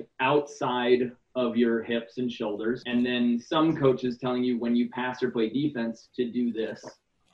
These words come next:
and then to do this. But then when I watch every single Olympic beach volleyball player,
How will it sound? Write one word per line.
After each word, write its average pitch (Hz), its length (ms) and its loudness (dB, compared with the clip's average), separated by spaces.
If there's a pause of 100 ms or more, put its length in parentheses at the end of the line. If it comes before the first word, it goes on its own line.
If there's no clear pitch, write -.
(140)
and 120 120 2
then 120 160 2
to 120 120 -2
do 113 160 0
this. 110 340 -4 (420)
But 120 220 0
then 147 520 4 (360)
when 131 320 2
I 123 140 4
watch 135 420 2 (220)
every 156 580 6
single 143 760 4
Olympic 127 680 4
beach 123 300 2
volleyball 120 480 4
player, 127 440 2